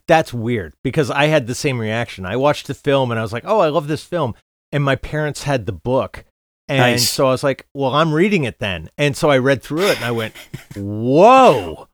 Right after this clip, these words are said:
Speaker 2: Yeah.
Speaker 1: oh shit, there's so
Speaker 2: Exactly.
Speaker 1: much more going on in the books."
Speaker 2: <laughs> Yeah, exactly.
Speaker 1: Yeah.
Speaker 2: It was sort of like a, the light bulb goes off, 'cause it's the first time you, like, start to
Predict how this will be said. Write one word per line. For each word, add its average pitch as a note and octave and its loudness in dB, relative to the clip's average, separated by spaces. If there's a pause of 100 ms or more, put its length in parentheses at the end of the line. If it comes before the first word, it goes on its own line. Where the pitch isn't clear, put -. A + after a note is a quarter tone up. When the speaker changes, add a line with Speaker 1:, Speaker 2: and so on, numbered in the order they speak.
Speaker 2:
Yeah. B2+ 4
Speaker 1:
oh F3 6
shit, - 2
there's D#3 2
so A3+ 4
Speaker 2:
Exactly. F#3+ 4
Speaker 1:
much F#3 -2
more E3 0
going D#3 0
on E3+ 4
in B2 0
the F3 2
books." - 0
Speaker 2:
<laughs> - -20 (300)
Yeah, F#3+ 6
exactly. D3+ 4
Speaker 1:
Yeah. A2+ 2
Speaker 2:
It A#2+ -2
was C#3+ 2
sort E3 6
of D3+ 4
like D3+ 4
a, C#3 6
the C3 0
light C#3+ 2
bulb C#3 2
goes C3 4
off, C#3+ 6
'cause A#2+ -2
it's A#2 -6
the B2+ 0
first C#3 2
time C#3+ 4
you, B2 2
like, A#2 0 (580)
start - 2
to B2 4